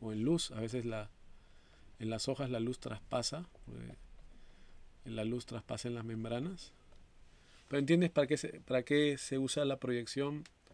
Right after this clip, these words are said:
No solamente de un plano recto, pero depende de un plano inclinado, ¿no? Lo que pasa es que el autor de este libro va, va a dibujar muchos vehículos, muchos carros muy complejos, en eso trabaja.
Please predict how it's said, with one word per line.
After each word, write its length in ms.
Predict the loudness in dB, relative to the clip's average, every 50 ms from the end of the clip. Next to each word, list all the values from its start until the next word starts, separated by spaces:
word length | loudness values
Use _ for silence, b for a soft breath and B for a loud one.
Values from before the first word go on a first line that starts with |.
| b b b b b b b
No 80 | 0 4
solamente 400 | 6 8 8 8 8 8 6 4
de 60 | 4
un 80 | 4 4
plano 260 | 4 4 4 4 4
recto, 340 | 4 4 4 4 4 0 0 2
pero 200 | 2 2 2 4
depende 360 | 2 2 0 0 0 2 2
de 40 | 0
un 100 | 0 0
plano 220 | 0 0 0 0
inclinado, 520 | -2 -2 -4 -4 -4 -4 -4 -4 -4 -6
¿no? 140 | -8 -10 -12 -14 _ -20 -20 -20 -20 _ -16 -16 -16 -16 -18 _ _ _ _ -20 _ -20 -20 -20 -16 -10
Lo 80 | -4 -2
que 100 | -2 2
pasa 240 | 4 6 8 8 6
es 40 | 6
que 300 | 6 2 0 0 -2 -6 B B B B B B B B B B B B
el 120 | 4 6
autor 300 | 6 6 10 8 8 10
de 80 | 10 6
este 160 | 6 6 4
libro 360 | 6 8 8 10 10 8 8
va, 280 | 8 8 6 6 4 0
va 220 | -4 0 4 4
a 40 | 6
dibujar 380 | 6 4 4 2 0 0 0 2
muchos 600 | 2 2 2 0 0 0 -2 -2 -2 -4 -6 -6
vehículos, 1040 | 0 2 4 4 4 2 2 2 2 2 4 4 6 4 4 4 0 -4 -10 -12 -16 -20 b b b b b b b b b _
muchos 320 | -2 -2 0 -2 -4 -4 -6
carros 680 | 2 4 6 6 6 6 4 0 0 -2 -6 -12 -16 -18 -20 -20 -20 _ -20 -20 -14 -6
muy 220 | 0 0 0 2
complejos, 540 | 2 0 0 2 2 2 2 2 2 -2 -2
en 100 | -2 -4
eso 180 | -4 -4 -6
trabaja. 540 | -4 -2 2 4 4 4 4 2 -2 -6 -6